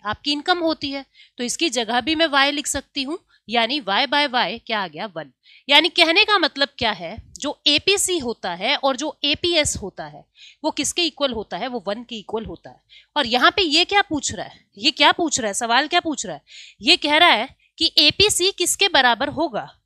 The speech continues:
एपीसी किसके बराबर होगा? तो आप देख लीजिए एपीसी किसके बराबर होगा, एपीसी जो है वो वन माइनस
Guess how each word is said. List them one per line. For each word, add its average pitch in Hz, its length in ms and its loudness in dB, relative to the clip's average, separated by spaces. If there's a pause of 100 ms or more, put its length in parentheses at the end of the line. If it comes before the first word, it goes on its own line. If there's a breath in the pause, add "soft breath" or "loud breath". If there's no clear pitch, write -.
एपीसी 277 500 -2
किसके - 340 -6
बराबर 220 380 -2
होगा? 165 240 -10
तो 208 120 -4
आप 208 100 0
देख 311 240 -2
लीजिए 320 320 -2
एपीसी 302 320 -4
किसके 311 300 -6
बराबर 262 340 -2
होगा, 233 280 -10 (480 loud breath)
एपीसी 370 480 4
जो 320 180 0
है 202 260 -6 (260 soft breath)
वो 302 100 -2
वन 262 280 2
माइनस 240 500 -2